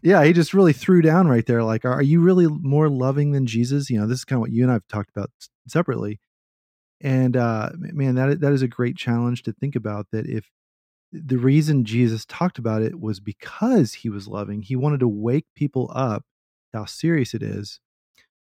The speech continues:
So, you know, that, that's just something to walk away with. So because of Lewis including teachings about hell very clearly in his other books, I,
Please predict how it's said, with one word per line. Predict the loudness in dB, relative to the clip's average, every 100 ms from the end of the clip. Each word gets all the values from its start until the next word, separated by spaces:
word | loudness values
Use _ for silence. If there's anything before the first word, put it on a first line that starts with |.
| _ _ _ _
So, | -4 -4 -2 -8 -14
you | -10 -6
know, | -4
that, | -4 -4
that's | -2 -2
just | -2 -2
something | -2 0
to | -2
walk | -2 -4 -4
away | -2 -2
with. | -2 -6 _ _ _ _ _ _ _
So | -2 0
because | 2 2 2 2
of | 0
Lewis | 2 4 4 0 -10 -20 _
including | -12 -6 0 2 2 0 -2 -6 -12 _ _ _ _ _ _ _ -16 -10
teachings | -8 -4 -4 -2
about | -2 -4
hell | -4 -2 -2
very | -2 -2 -2
clearly | -2 0 2 2 0
in | -2
his | -4
other | -4 -4
books, | -4 -4 -6 -10 -20 _
I, | -10